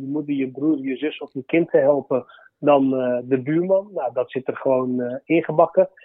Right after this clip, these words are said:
Je bent sneller geneigd om de buurman te helpen dan, eh,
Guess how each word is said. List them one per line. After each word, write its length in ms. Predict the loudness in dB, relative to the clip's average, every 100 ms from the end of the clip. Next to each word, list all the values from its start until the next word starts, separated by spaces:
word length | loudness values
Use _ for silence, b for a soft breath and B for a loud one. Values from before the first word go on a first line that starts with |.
| b
Je 80 | 0
bent 180 | 2 2
sneller 400 | 2 4 4 2
geneigd 420 | 0 2 2 0
om 140 | -2
de 80 | -2
buurman 460 | -2 0 4 4 2
te 80 | 2
helpen 440 | 4 4 2 -4
dan, 380 | -2 -2 -2 -6
eh, 140 | -8